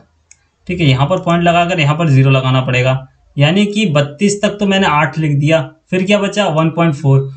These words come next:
और वन पॉइंट फ़ोर को क्या लिखते हैं, पच्चीस प्रतिशत लिखा जाता है, ये fraction value है, ये आपको पता होनी चाहिए।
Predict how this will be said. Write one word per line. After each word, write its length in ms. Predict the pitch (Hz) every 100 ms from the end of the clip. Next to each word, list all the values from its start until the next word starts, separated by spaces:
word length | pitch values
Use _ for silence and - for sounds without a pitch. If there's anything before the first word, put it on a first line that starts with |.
| -
और 120 | 151 143
वन 160 | 190
पॉइंट 240 | 196 208 -
फ़ोर 220 | 190 190
को 120 | 196
क्या 160 | 208 190
लिखते 400 | 175 - 202 196
हैं, 200 | 185 196 - -
पच्चीस 340 | 143 - 170
प्रतिशत 560 | - 139 - 147 180 175
लिखा 280 | 139 135 143
जाता 200 | 135 135
है, 60 | 175
ये 60 |
fraction 400 | 139 135 - 135
value 240 | 131 135 160
है, 60 |
ये 60 | 143
आपको 260 | 127 -
पता 220 | 135 131 135
होनी 160 | 139
चाहिए। 320 | 135 135 143